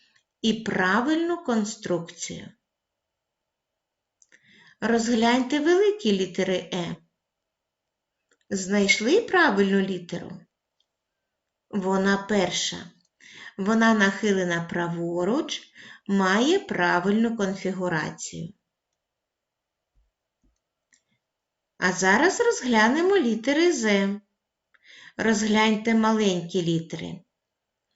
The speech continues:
Яка із них буде записана правильно? Перша літера.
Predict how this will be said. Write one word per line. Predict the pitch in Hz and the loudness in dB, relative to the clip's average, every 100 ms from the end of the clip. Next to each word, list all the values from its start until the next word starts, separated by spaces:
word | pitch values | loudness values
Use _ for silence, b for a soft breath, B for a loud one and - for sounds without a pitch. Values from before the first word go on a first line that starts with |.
| _ _ | _ _
Яка | 208 214 214 220 208 165 - - | 2 2 2 2 2 2 -2 -2
із | 196 165 175 | -2 0 -2
них | 175 196 349 - - 202 | 0 0 0 -4 -10 -8
буде | 185 190 175 170 | -4 -2 0 -2
записана | 170 165 170 170 190 220 311 | -2 -4 -4 -4 -2 -2 -2
правильно? | 311 311 240 196 185 185 185 185 196 - _ _ _ _ _ _ _ _ _ _ _ _ _ _ _ _ _ _ _ _ _ _ _ _ | -2 -2 0 0 -2 -4 -6 -8 -12 -16 _ _ _ _ _ _ _ _ _ _ _ _ _ _ _ _ _ _ _ _ _ _ _ _
Перша | - 185 185 269 - 359 349 | -4 0 0 2 4 4 2
літера. | 226 170 - 165 165 170 | 0 -2 -4 -6 -6 -10